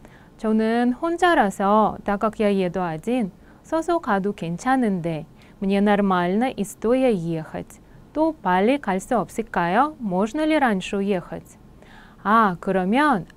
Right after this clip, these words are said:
а, тогда 이십 분 후에, через двадцать минут, 출발하는 기차가 있어요. Есть поезд, который отправляется.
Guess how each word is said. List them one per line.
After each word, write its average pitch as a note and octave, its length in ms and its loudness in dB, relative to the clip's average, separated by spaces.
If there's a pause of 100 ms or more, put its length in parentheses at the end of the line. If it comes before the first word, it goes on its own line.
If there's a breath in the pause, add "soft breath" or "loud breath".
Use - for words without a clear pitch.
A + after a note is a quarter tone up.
а, G3 320 -2
тогда F#3+ 520 0 (280)
이십 F#3+ 440 -6
분 D4 220 -2
후에, F#3 640 -2
через A3 280 -4
двадцать F#3 440 -4
минут, F3 380 -4 (380 loud breath)
출발하는 D#4 960 0
기차가 A3+ 560 0
있어요. F#3+ 680 2 (340 loud breath)
Есть F#3 460 -2
поезд, D#4 380 0
который A#3 380 0
отправляется. F3 1040 -4